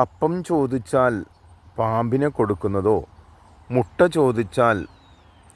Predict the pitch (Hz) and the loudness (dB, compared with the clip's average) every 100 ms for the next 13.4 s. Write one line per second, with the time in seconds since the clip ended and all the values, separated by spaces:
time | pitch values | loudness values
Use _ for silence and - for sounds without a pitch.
0 | - - - 107 98 - 135 - 165 147 | -20 -18 -4 -2 -2 -4 -6 -2 -2 0
1 | 127 104 101 98 98 101 85 - - - | 0 0 -4 -2 0 -2 -2 -10 -20 -20
2 | - - - - - - - - - - | -20 -20 -20 -20 -20 -20 -20 -20 -20 -20
3 | - - - - 123 123 131 120 117 - | -20 -20 -20 -2 2 4 4 2 0 -2
4 | - 175 175 160 160 170 - _ _ - | 2 2 2 0 -2 -2 -6 _ _ -8
5 | 120 - 147 123 - 110 113 107 104 127 | -6 -4 -2 -2 -2 -2 -4 -6 -2 0
6 | 120 104 95 92 - - - - - - | 0 2 0 0 -4 -16 -20 -20 -20 -20
7 | - - - - - - 107 110 110 107 | -20 -20 -20 -20 -20 -4 0 2 0 -2
8 | 117 - - 151 143 135 131 131 131 113 | -6 -8 -2 2 4 2 2 0 -4 -6
9 | 101 98 - 104 90 - _ _ - - | -4 -6 -2 -2 -2 -8 _ _ -20 -20
10 | - - - - 107 110 117 120 135 120 | -20 -20 -14 -4 -2 2 2 4 4 4
11 | 113 104 - 123 120 107 - 113 110 107 | 2 -2 -4 0 0 0 -2 0 0 0
12 | - 127 156 - - - - - - - | -4 -4 -4 -8 -12 -14 -12 -12 -14 -4
13 | 113 110 117 | 0 2 2